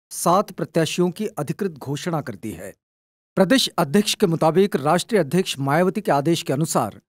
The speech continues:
उम्मीदवारों की प्रथम सूची जारी कर दी गई है। सात प्रत्याशियों में से तीन उम्मीदवार ब्राह्मण, एक दलित, एक ठाकुर, जबकि दो पटेल समुदाय से आते हैं। बड़ी बात यह है कि दमोह जिले की पथरिया विधानसभा सीट से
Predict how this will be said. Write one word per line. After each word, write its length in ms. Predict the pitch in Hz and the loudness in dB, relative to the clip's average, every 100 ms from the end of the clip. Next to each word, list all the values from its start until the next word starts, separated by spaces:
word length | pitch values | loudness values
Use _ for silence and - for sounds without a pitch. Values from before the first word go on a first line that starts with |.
| _ _ - | _ _ 0
उम्मीदवारों 480 | 202 220 165 160 175 | 4 4 4 2 0
की 160 | 180 | -2
प्रथम 340 | 165 165 165 156 | -2 -2 -2 -4
सूची 300 | 139 - 156 | -6 -6 -2
जारी 260 | 139 135 | 0 -2
कर 180 | 139 175 | -2 -2
दी 120 | 127 | -2
गई 160 | 117 110 | -6 -6
है। 220 | 113 113 _ _ - | -8 -14 _ _ -10
सात 340 | - 190 233 - | 0 2 2 2
प्रत्याशियों 480 | 214 202 185 220 | 0 2 2 2
में 80 | 214 | 2
से 100 | 190 233 | 0 -4
तीन 300 | - 269 226 | 0 2 2
उम्मीदवार 400 | 160 110 151 139 | 2 0 0 -2
ब्राह्मण, 480 | 113 135 143 196 220 - _ - | -2 -2 0 -2 -4 -12 _ -4
एक 180 | 156 113 | -4 0
दलित, 320 | 156 202 214 - | 0 0 -2 -8
एक 140 | 156 - | -8 -4
ठाकुर, 460 | 156 175 202 95 - _ - | -4 -2 -4 -6 -12 _ -2
जबकि 280 | 135 - 196 | 0 0 0
दो 380 | 147 196 117 - _ _ _ - | 4 4 2 -6 _ _ _ 0
पटेल 260 | 185 247 233 | 0 0 -2
समुदाय 400 | 190 175 160 165 | -2 2 2 0
से 140 | 139 | -2
आते 220 | 113 - | -6 -8
हैं। 220 | 95 98 - _ _ _ _ _ | -12 -14 -18 _ _ _ _ _
बड़ी 280 | 107 - 262 | 0 2 4
बात 240 | 233 202 | 4 2
यह 200 | 143 160 | 2 0
है 140 | 156 185 | 2 0
कि 180 | 226 220 | -2 -4
दमोह 360 | 156 147 143 127 | -2 0 0 -2
जिले 280 | 131 160 | -2 0
की 200 | 175 214 214 | 0 -2 -6
पथरिया 460 | 151 151 185 190 | -6 -4 0 0
विधानसभा 500 | 147 131 147 143 143 | 0 -4 -6 -6 -6
सीट 240 | 143 214 202 | -4 -6 -4
से 240 | - 110 | -4 -4